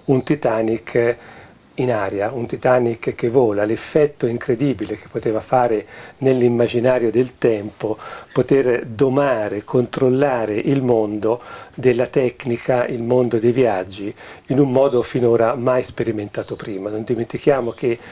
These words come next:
il, eh, dirigibile viaggia a una velocità che a noi oggi può sembrare molto bassa, sostanzialmente quella di un'automobile in autostrada sui centotrenta chilometri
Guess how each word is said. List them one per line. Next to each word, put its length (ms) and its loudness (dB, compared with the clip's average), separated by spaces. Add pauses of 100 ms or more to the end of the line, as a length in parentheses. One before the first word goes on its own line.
(360)
il, 300 0
eh, 580 0
dirigibile 920 0
viaggia 480 0
a 20 2
una 180 2
velocità 520 0
che 120 -8
a 20 -4
noi 140 2
oggi 240 0
può 140 -4
sembrare 500 -2
molto 320 -2
bassa, 440 -2
sostanzialmente 880 -2
quella 280 2
di 100 0
un'automobile 720 0 (280)
in 140 -2
autostrada 720 0
sui 180 -8
centotrenta 680 -4
chilometri 600 -2